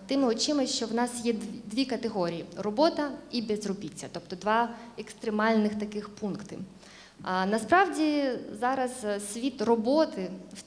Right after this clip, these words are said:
цілому, він, він дуже змінюється. І дуже часто немає такого, щоб людина взагалі була не, неактивна повністю. Тобто, е, тобто присутня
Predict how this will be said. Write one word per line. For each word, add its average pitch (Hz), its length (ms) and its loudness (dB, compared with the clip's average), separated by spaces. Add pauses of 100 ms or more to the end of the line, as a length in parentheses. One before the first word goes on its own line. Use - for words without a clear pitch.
цілому, 262 380 2
він, 254 380 0 (140)
він 247 160 0
дуже 233 400 -2
змінюється. 202 760 2 (480)
І 202 460 0 (500)
дуже 302 200 2
часто 302 380 2
немає 277 360 6
такого, 202 440 -4
щоб 190 200 -2 (280)
людина 226 380 0
взагалі 202 420 -2
була 208 240 2
не, 220 380 2 (320)
неактивна 214 600 4
повністю. 185 640 -2 (360)
Тобто, 208 260 -2 (160)
е, 214 100 0
тобто 262 300 2
присутня 262 680 2